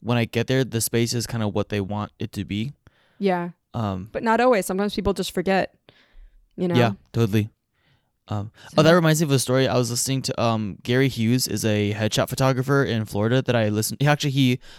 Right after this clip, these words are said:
Speaker 1: ho-, he's one of the co-hosts for the Photobomb podcast that we both
Speaker 2: Oh,
Speaker 1: listen
Speaker 2: yeah.
Speaker 1: to.
Speaker 2: Love that.
Speaker 1: Um, and he was talking about how he was doing a corporate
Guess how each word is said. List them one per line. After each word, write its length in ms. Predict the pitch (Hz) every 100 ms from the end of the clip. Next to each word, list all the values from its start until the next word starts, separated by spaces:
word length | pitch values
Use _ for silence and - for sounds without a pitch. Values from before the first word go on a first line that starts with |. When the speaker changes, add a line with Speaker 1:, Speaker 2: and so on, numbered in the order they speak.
| -
Speaker 1:
ho-, 140 | 139 -
he's 220 | - 135 131
one 100 | 135
of 40 |
the 60 | 120
co-hosts 380 | 131 120 113
for 80 | -
the 100 | 107
Photobomb 460 | 107 110 107 104 104
podcast 560 | 107 101 107 104 - -
that 240 | 104 98 -
we 160 | 95 110
both 140 | 226
Speaker 2:
Oh, 100 | 247
Speaker 1:
listen 120 | 226 208
Speaker 2:
yeah. 180 | 185 185
Speaker 1:
to. 100 | - -
Speaker 2:
Love 180 | 202 190
that. 240 | - - -
Speaker 1:
Um, 320 | 120 117 113 _ -
and 120 | - 131
he 80 |
was 120 | 139 131
talking 240 | 151 147
about 120 | 151
how 220 | 139 135 127
he 220 | 113 131
was 120 | 127
doing 240 | 123 127 127
a 160 | 110
corporate 580 | 110 - 117 135 135 127